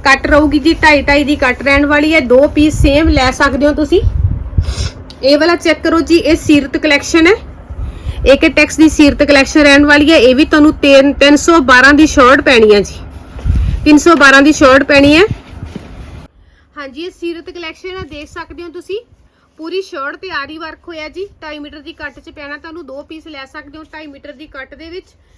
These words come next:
ਇੱਕ ਸੌ ਪੰਤਾਲੀ ਰੁਪਏ per ਮੀਟਰ ਪੈਣ ਵਾਲੇ ਪੀਸ ਹੈ ਜੀ ਇਹ।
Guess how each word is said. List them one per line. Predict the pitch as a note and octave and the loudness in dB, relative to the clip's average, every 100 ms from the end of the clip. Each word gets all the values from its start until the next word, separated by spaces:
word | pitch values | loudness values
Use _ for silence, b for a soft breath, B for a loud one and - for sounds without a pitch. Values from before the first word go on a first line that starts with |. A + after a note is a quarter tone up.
| _ _ _ | _ _ _
ਇੱਕ | - - | -20 -20
ਸੌ | G4 | -20
ਪੰਤਾਲੀ | F#4 E4+ D4+ C#4+ D4 | -16 -18 -14 -14 -14
ਰੁਪਏ | E4+ F4 | -16 -20
per | E4+ D#4 D4+ | -18 -18 -16
ਮੀਟਰ | E4 - E4 | -18 -18 -20
ਪੈਣ | - C#4+ C#4+ | -18 -18 -18
ਵਾਲੇ | D4 D4+ | -18 -20
ਪੀਸ | D#4 C#4 C#4+ | -20 -20 -20
ਹੈ | D4+ | -20
ਜੀ | C4+ D4+ | -18 -18
ਇਹ। | D4+ G4 | -16 -18